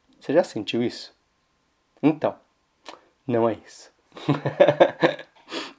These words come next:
A sensação de querer viver algo diferente está atrelado a uma necessidade de viver algo que nós não estamos vivendo. Então, ó, vamos lá, vamos gravar isso, hein?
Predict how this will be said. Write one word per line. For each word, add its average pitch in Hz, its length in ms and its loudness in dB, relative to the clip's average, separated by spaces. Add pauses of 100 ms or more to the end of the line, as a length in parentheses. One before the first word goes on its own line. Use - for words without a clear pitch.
(440)
A 185 100 10
sensação 285 880 8
de 277 100 2
querer 160 500 6
viver 123 380 4
algo 117 260 8
diferente 160 1160 4 (400)
está - 360 2
atrelado 131 760 6
a 113 100 6
uma 117 160 6
necessidade 127 1040 0
de 123 100 -8
viver 113 300 2
algo 123 320 4 (460)
que - 320 -4
nós 151 340 4
não 160 320 4
estamos 175 360 -4
vivendo. 202 420 -6 (1300)
Então, 147 280 6
ó, 143 220 8 (800)
vamos 143 180 6
lá, 110 120 6
vamos 110 200 2
gravar - 300 8
isso, 170 220 0
hein? - 160 -2